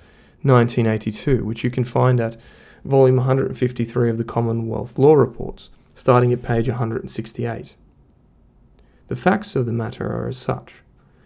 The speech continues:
In nineteen seventy-four, Kuata, an Indigenous man who identified as part of the Wik tribe, and a number of other stockmen planned to purchase the Archer River Cattle Station, which covered much of the Wik people's traditional homeland,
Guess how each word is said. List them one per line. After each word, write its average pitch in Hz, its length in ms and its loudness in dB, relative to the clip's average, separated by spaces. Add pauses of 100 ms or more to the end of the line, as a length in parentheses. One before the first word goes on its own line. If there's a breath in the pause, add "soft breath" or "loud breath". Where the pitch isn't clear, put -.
(200 soft breath)
In 127 160 4
nineteen 139 380 2
seventy-four, 120 760 0
Kuata, 127 720 2 (340 soft breath)
an 127 120 4
Indigenous 127 520 2
man 117 260 0
who 120 100 -2
identified 117 840 -2
as - 120 -18
part 113 260 -6
of 117 80 -10
the 117 80 -6
Wik 123 240 0
tribe, - 480 -14 (540 soft breath)
and 131 120 2
a 123 40 4
number 143 320 6
of 123 80 4
other 123 200 0
stockmen - 600 -4 (500 soft breath)
planned 139 300 6
to 131 80 -2
purchase 123 580 4 (220 soft breath)
the - 160 -2
Archer 131 400 4
River 117 260 -2
Cattle 135 380 -2
Station, - 560 -14 (580 soft breath)
which - 180 -6
covered 131 240 2
much 131 260 4
of 131 100 0
the 127 80 6
Wik 123 260 2
people's 113 400 0
traditional 117 500 -2
homeland, 123 580 0